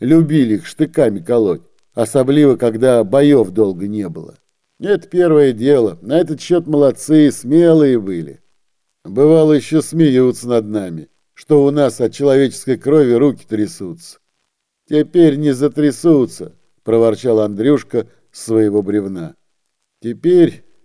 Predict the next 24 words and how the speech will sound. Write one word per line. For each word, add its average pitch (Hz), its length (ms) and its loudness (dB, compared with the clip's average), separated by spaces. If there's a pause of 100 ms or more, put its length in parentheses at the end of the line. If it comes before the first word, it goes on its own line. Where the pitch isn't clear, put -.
(200)
про - 180 -10
это 143 260 0
никто 123 420 -6
и 123 120 -2
не 113 140 -6
говорит», 107 600 0 (160)
сказал 107 480 -4
недовольный 101 600 -2
Захар, 107 600 -4 (200)
оглянувшись 110 720 -4
на 104 140 -8
Андрюшку. 90 540 -14 (460)
«Теперь, 160 380 0
можно 139 300 -2
сказать, 131 500 -2
тоже 135 320 2
школу 127 400 -2
хорошую 127 520 -2
прошли», 110 560 -6 (160)
сказал 113 400 -2
Филипп. 110 460 -8 (460)
«Сами 131 400 0
образованные 104 760 0
стали. 85 520 -12